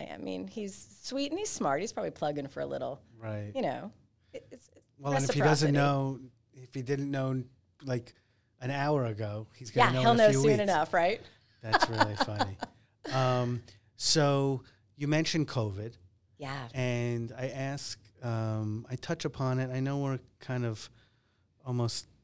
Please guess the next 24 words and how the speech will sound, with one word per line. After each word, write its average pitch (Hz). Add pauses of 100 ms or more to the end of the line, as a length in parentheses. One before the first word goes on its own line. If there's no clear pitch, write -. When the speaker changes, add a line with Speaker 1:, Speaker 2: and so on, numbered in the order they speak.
Speaker 2:
to 127
that 120 (380)
end, 117
at 113
least 117
hopefully. 127 (460)
Um, 107
Speaker 1:
But 269
it's 294
impacted 311
the 196
way 170
we 156
look 151
and 143
live. 123 (540)
So -
Speaker 2:
that 139
Speaker 1:
I 139
think, 135
Speaker 2:
a 131
hundred 131
percent. 117
Speaker 1:
you -